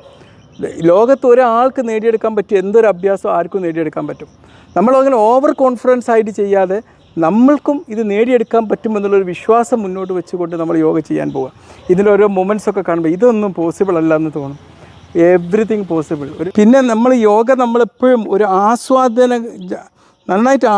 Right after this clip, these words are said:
ആസ്വദിക്കുന്ന രീതിയിൽ ചെയ്യുക എന്നുള്ളതാണ്. നമ്മൾ ചെയ്യുന്നൊരു എന്റർടൈൻമെന്റ് സെഷൻ പോലെയൊക്കെ ചെയ്യാതെ, അപ്പോൾ ഈ വീഡിയോ ഷൂട്ട് ചെയ്യാൻ തന്നെ ഞാൻ എന്ത് ചെയ്തു, കുറച്ച് പു-, ഇപ്പുറത്തുള്ളൊരു പാർക്കിലോട്ടൊക്കെ വന്നിട്ട് ഷൂട്ട് ചെയ്യണം. എൻജോയ്,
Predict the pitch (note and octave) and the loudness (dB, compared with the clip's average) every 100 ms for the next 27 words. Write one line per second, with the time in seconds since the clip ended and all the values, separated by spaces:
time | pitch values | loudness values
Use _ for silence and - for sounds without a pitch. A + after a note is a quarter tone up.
0 | A3 A#3+ - B3+ A#3 A#3+ G#3+ G3 G3 F#3 | 2 0 0 -2 0 0 0 -2 -6 -2
1 | E3+ D#3+ D3+ C#3 C3+ _ _ - - - | 0 0 0 -4 -10 _ _ -20 -12 -4
2 | F#3 A3+ A3+ A3+ A3 G#3+ G3 G3+ A3 G#3+ | 0 2 2 2 2 2 0 0 0 0
3 | G#3+ - G3 - G#3 F#3+ E3+ E3+ E3 F3 | -4 -4 -4 -4 -2 0 0 0 2 2
4 | F3 E3+ F#3+ F#3+ F#3+ G3+ G3 F#3+ F#3+ G3+ | 2 0 -2 -2 0 0 2 -2 -2 0
5 | G3 F#3+ F3 F#3 _ - _ - E3 F#3+ | 0 2 -2 -4 _ -20 _ -2 0 2
6 | F#3+ F#3 F3+ F3+ - _ _ _ F3+ F3 | 4 4 4 -2 -8 _ _ _ -8 -6
7 | G#3 F3+ F3+ G3 F#3+ F#3 F3+ F3 E3+ E3+ | -4 -4 -4 -4 0 2 2 2 0 0
8 | F#3+ F#3 F3+ E3+ E3 E3 E3 E3 D#3+ D#3 | 0 0 0 0 0 -2 -2 -4 -2 -2
9 | C#3 B2+ - _ _ _ G3 A3 C4+ D4 | -4 -8 -20 _ _ _ 2 4 4 4
10 | C#4 D3 | 4 2